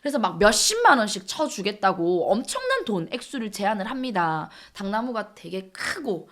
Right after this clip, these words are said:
정말 대단한 나무거든. 근데요, 이제 여기서 마을 사람들 생각이 달라. 여러분이라면 어떤 생각할 것 같아요? 봐. 자리실 영감과, 어, 자리실,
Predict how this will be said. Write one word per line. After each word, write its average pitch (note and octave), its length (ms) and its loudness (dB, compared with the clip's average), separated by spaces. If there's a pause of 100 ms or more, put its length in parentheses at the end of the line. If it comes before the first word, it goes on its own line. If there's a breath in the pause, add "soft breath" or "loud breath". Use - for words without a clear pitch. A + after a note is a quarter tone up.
(140 soft breath)
정말 F#3+ 240 -8
대단한 B3 360 -2
나무거든. E3+ 680 -6 (480 soft breath)
근데요, F#3+ 420 -2
이제 F3+ 160 -6
여기서 F#3 280 -2
마을 D#3 240 -6
사람들 F3+ 280 -8
생각이 F3+ 380 -10
달라. C#3+ 420 -10
여러분이라면 C4 520 2
어떤 F#3+ 180 -6
생각할 E3 280 -6
것 D#3+ 100 -16
같아요? E3+ 360 -8 (640 loud breath)
봐. A3 280 -2 (340 soft breath)
자리실 F4 800 6
영감과, G3 880 4 (260 soft breath)
어, F3 520 -4
자리실, G4 440 2